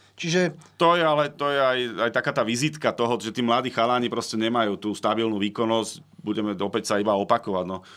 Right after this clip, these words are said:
Speaker 2: Proste oni niektoré tie zápasy pokazili, ktoré nemuseli a mohli byť určite oveľa, oveľa
Speaker 1: Ale čo
Speaker 2: vyššie.
Speaker 1: by dali napríklad v Trenčíne za takúto nestabilnú výkonnosť, lebo
Speaker 2: No.
Speaker 1: tam momentálne nemajú žiadnu
Speaker 2: Tam
Speaker 1: výkonnosť
Speaker 2: nemajú
Speaker 1: v
Speaker 2: žiadnu,
Speaker 1: Trenčíne.
Speaker 2: tak tomu,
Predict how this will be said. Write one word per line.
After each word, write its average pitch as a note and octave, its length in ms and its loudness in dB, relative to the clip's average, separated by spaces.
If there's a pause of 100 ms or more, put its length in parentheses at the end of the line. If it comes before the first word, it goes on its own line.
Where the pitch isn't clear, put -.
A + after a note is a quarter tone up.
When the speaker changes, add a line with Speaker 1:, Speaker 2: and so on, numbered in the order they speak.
(220)
Speaker 2:
Proste G2 320 -4
oni A2 560 2
niektoré B2 400 0
tie A#2+ 160 -2
zápasy A#2 400 0
pokazili, A#2+ 400 -2
ktoré A#2+ 240 0
nemuseli A#2 480 -2
a A2 100 0
mohli A2 220 -2
byť G#2+ 140 -2
určite A#2 320 -4
oveľa, A2 280 0
oveľa A2 240 0
Speaker 1:
Ale G#2+ 140 2
čo D3+ 160 2
Speaker 2:
vyššie. G3+ 60 2
Speaker 1:
by G#3 80 0
dali F3+ 240 2 (100)
napríklad D#3+ 320 0
v - 80 -10
Trenčíne E3 400 -2
za D#3+ 80 2
takúto D#3+ 320 -2
nestabilnú E3 420 2
výkonnosť, F#3+ 380 2
lebo F#3+ 80 4
Speaker 2:
No. - 80 6
Speaker 1:
tam - 160 6
momentálne G#3 320 4
nemajú G#3 220 4
žiadnu G3 400 4 (120)
Speaker 2:
Tam B2+ 220 -2
Speaker 1:
výkonnosť C3+ 80 0
Speaker 2:
nemajú B2+ 240 4
Speaker 1:
v A#2+ 80 -2
Speaker 2:
žiadnu, A#2 80 -2
Speaker 1:
Trenčíne. D#3+ 420 2
Speaker 2:
tak D3+ 140 -2
tomu, G#2+ 220 -4